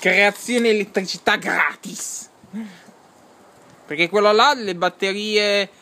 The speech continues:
alluminio, sale. Ai, ai, ai, ai. Ah, però aspetta, calmi, qui sta toccando. Ci potrebbe essere. <gasps> No, sta scendendo! Vabbè, perché qui si.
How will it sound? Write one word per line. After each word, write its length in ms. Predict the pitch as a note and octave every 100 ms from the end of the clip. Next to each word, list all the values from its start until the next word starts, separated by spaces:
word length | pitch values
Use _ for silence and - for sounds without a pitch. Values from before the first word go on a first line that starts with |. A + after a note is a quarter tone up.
| - -
alluminio, 920 | - E3 F#3 G3 A3 A3+ G#3+ G#3 G3+ G3
sale. 800 | - - G3 F#3+ F#3+ F#3+ F#3+ F#3 _ _ _ - _ _ _ _ - - - - _ _
Ai, 480 | C#3+ D3 D3 D3
ai, 220 | D3 D3 C#3+
ai, 540 | C#3+ C#3+ C#3+ C#3+ C#3+
ai. 640 | C3 A2 C3 B2+ B2+ B2+ - - -
Ah, 180 | C3 B2+
però 140 | C#3+
aspetta, 320 | D#3+ - B2+
calmi, 300 | - C#3 C3
qui 120 | -
sta 180 | D#3 -
toccando. 600 | - - - C#3 B2+ A2+ - _ _ _
Ci 60 | _
potrebbe 380 | _ C3+ C3+ C#3
essere. 460 | C#3 - C3+ C3 - _ _
<gasps> 280 | A3 A3+ F3
No, 360 | - G4 G4 F#4
sta 180 | F4+ G#4
scendendo! 1000 | - G4 F#4+ G4+ G#4 G4+ F4 F#4+ F4 C#4+ G3 G#3 - - _
Vabbè, 220 | C3+ B2
perché 260 | A#2+ A#2+ B2
qui 120 | D#3+
si. 260 | D#3 -